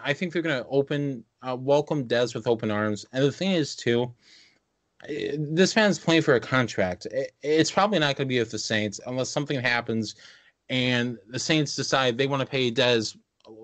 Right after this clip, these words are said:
big money next year. Uh, Dez Bryant is playing to help himself find another team, uh, next year. So I think he's gonna be squeaky clean, hopefully,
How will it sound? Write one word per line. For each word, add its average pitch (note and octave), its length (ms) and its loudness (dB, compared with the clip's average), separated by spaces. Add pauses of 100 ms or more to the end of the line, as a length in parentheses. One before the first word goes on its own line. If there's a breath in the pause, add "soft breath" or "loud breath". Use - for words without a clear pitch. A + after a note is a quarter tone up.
(180)
big D3 180 4
money C#3+ 280 0
next A2+ 340 -2
year. G2+ 280 -4 (640 soft breath)
Uh, - 40 -16 (280)
Dez D3+ 600 0
Bryant E3+ 280 0
is B2 140 -6
playing D3+ 300 0
to C3 100 -2
help D#3 260 4
himself A2+ 640 -2 (320 soft breath)
find D3 300 2
another B2+ 300 -2
team, A#2 440 -4 (420)
uh, A#2 100 -20
next B2+ 440 -10
year. G2+ 300 -2
So C3+ 260 -2
I C3+ 120 -2
think E3 200 -4
he's C#3+ 220 -4
gonna D3 160 -4
be C3 120 -4
squeaky D#3+ 480 4
clean, B2+ 300 -6
hopefully, A2+ 560 -2